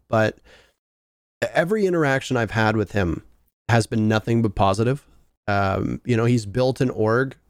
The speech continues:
and, and the one, and he's built it around people with maybe not proven results, but potential. And I really, I really do admire that. I, I think there's something to be said for how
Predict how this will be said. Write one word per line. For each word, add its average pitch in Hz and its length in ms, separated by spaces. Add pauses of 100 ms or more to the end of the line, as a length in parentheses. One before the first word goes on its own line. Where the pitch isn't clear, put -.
(220)
and, 123 180
and 127 140
the 123 60
one, 131 360
and 123 160
he's 127 160
built 139 320
it 151 180
around 113 560
people 156 420
with 123 340 (160)
maybe 131 420
not 147 280
proven 139 520
results, 180 460
but 120 180
potential. - 580 (800)
And 139 80
I 139 60
really, 139 600
I 131 100
really 131 360
do 120 160
admire 98 380
that. 90 300 (200)
I, 107 160
I 127 120
think 156 220
there's 175 180
something 143 400
to 131 100
be 117 160
said 120 440
for 113 200
how 110 520